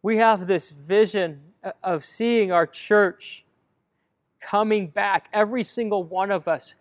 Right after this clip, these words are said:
healthier, stronger than when this all started. And not just healthier and stronger, but all of us. I, I think there's this, there's this, uh, you know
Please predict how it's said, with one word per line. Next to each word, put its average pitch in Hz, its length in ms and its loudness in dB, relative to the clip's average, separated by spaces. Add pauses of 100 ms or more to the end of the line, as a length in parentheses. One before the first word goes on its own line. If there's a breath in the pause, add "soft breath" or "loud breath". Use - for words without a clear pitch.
(120)
healthier, 196 760 -2 (580)
stronger 220 720 2
than 190 160 0
when 185 120 -4
this 165 240 -4
all 208 240 2
started. 185 520 -2 (1600 soft breath)
And 175 120 -2
not 254 180 2
just 254 180 2
healthier 226 360 2
and 185 100 -6
stronger, 208 420 0
but 180 240 -2
all 220 280 6
of 170 140 0
us. 156 320 -2 (140)
I, 190 180 -2
I 196 60 2
think 233 220 2
there's 214 220 4
this, 208 180 -2 (300 loud breath)
there's 190 160 4
this, 190 260 -2 (500 soft breath)
uh, - 100 -8 (240)
you 240 120 4
know 233 180 4